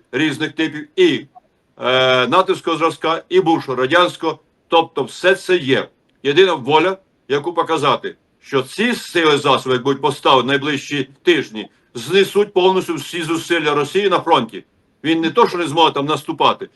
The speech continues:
бо знищений. Це один із системних варіантів. Тому що, знаючи Путіна особисто теж, він тільки, е, реагує на реальні, критичні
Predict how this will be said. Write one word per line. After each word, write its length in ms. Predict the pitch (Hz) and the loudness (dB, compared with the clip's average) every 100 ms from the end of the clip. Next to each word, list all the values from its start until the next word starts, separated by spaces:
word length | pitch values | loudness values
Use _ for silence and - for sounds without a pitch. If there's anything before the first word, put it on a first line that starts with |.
| _ | _
бо 180 | - 156 | 0 0
знищений. 840 | 135 127 170 196 - 160 135 90 - _ _ _ | -2 -4 0 0 -2 -4 -4 -4 -10 _ _ _
Це 200 | 147 147 | -2 0
один 440 | 151 123 151 214 - | 0 0 2 0 0
із 260 | 170 - | -6 -4
системних 560 | - 147 - 170 170 156 | -6 -6 2 2 2 0
варіантів. 500 | 156 151 117 95 98 | 2 4 2 -2 -14
Тому 140 | 143 151 | -10 -10
що, 200 | - 127 _ _ | -8 -12 _ _
знаючи 420 | 117 151 143 143 | -2 0 2 -2
Путіна 380 | 147 233 202 160 | -4 -2 2 2
особисто 460 | 135 143 139 123 123 | 2 0 0 0 0
теж, 240 | 147 117 98 - _ _ _ | 0 0 -2 -12 _ _ _
він 200 | 131 151 | -4 -2
тільки, 260 | 147 165 180 | -2 2 2
е, 160 | 190 - _ | 2 -2 _
реагує 680 | - 135 143 156 143 151 170 | 0 2 4 4 4 2 2
на 200 | 151 147 | 4 0
реальні, 720 | 123 135 135 139 185 156 98 - _ - | 2 2 4 6 4 2 -8 -12 _ -10
критичні 960 | 156 165 165 - - - 139 120 - | -2 0 0 0 -2 -2 -8 -8 -8